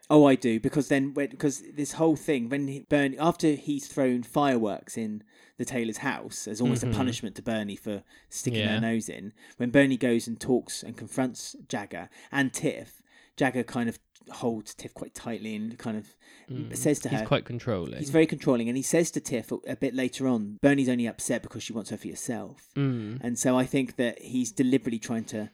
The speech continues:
Speaker 1: interfere with their friendship. It's, it's, it's almost a game for him. It's a bit of fun. Because when they have another date a bit later on as well at the Wolford East,
Speaker 2: Mm-hmm.
Speaker 1: Jagger, uh, after the, the successful date, um, they hug afterwards, and Jagger's all smiles, and then when he hugs and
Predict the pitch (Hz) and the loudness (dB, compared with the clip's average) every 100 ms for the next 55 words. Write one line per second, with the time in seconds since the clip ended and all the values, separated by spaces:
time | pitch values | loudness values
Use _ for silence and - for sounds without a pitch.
0 | - 120 107 113 127 120 107 101 104 - | -8 -8 -8 -6 -2 0 -2 -4 -8 -6
1 | 117 113 117 - - - - 113 - 120 | -4 -4 -4 -8 -10 -12 -10 -8 -6 -6
2 | 165 156 165 151 139 127 127 123 113 95 | 0 4 6 4 2 0 2 2 0 -6
3 | 95 90 117 120 90 - 123 101 - - | -10 -8 -6 -6 -6 -6 -8 -8 -12 -8
4 | - 160 143 170 180 175 170 147 151 160 | -2 2 2 4 2 4 4 4 4 4
5 | 139 - 117 113 113 107 - 113 110 110 | 2 0 -8 -6 -4 -4 -2 0 0 0
6 | 127 101 73 92 104 - 110 101 123 - | -2 -2 -6 -6 -8 -6 -4 2 4 4
7 | 131 113 117 - - - - 143 123 113 | 0 -2 -4 -10 -14 -12 -2 0 0 -2
8 | 123 _ - 143 143 127 120 - 123 117 | -6 _ 4 4 4 2 2 -2 -6 -4
9 | 117 - 131 139 139 123 120 - 135 - | -6 -6 -4 0 2 2 0 -4 -8 -6
10 | 135 - 131 - 123 127 101 87 - - | -8 -8 -10 -8 -6 -4 -4 -8 -16 -20
11 | _ - - 113 117 117 - 143 117 123 | _ -20 -10 -6 -4 -4 -4 -4 -2 -4
12 | 123 - 107 92 - 107 - - - 135 | -4 -6 -8 -8 -8 -10 -12 -10 -2 -2
13 | 117 131 120 147 139 107 92 113 113 120 | 0 -4 -4 -4 -2 -2 -6 -6 -4 -4
14 | 113 139 120 98 104 101 | -6 -4 -4 -6 -10 -10